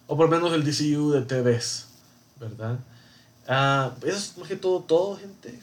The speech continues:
¿verdad? Eh, posiblemente después de Flash tengamos una Liga de Justicia con,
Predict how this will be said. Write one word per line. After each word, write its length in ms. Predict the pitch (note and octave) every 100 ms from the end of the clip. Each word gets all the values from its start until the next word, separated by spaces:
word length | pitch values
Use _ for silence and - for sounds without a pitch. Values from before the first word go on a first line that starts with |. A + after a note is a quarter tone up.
| -
¿verdad? 560 | C3+ B2 A#2+ C3+ C#3+ -
Eh, 400 | - D2 - - - - - - - _ _ _ -
posiblemente 440 | B2+ D3+ D#3 D3+
después 220 | C3+ D#3
de 80 | D3
Flash 420 | - D3+ D#3 D#3
tengamos 340 | D3+ C3+ C#3 D3
una 100 | C#3+
Liga 160 | D3
de 40 | C#3
Justicia 340 | C3+ C#3+ C#3+
con, 240 | C3 C#3